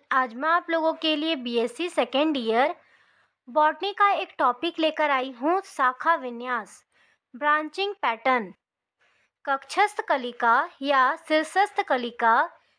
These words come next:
से विकसित होने वाली पार्श्वीय उपांग जो पर्व व पर्व संधियों में विभेदित होते हैं, मतलब अलग होते हैं,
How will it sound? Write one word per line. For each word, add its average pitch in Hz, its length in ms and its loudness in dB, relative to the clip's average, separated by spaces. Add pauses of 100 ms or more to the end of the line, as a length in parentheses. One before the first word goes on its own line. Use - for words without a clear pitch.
(140)
से 349 420 2
विकसित 311 640 -4
होने 294 280 4
वाली 240 500 -4 (800)
पार्श्वीय 269 800 -2
उपांग 285 800 -2
जो 330 360 2
पर्व 339 460 -10 (160)
व 330 100 -4 (120)
पर्व 302 300 0
संधियों 247 760 -6 (480)
में 302 380 2
विभेदित 285 600 -2
होते 262 360 2
हैं, 254 320 0 (360)
मतलब 294 320 -2
अलग 294 400 0
होते 269 380 2
हैं, 269 360 0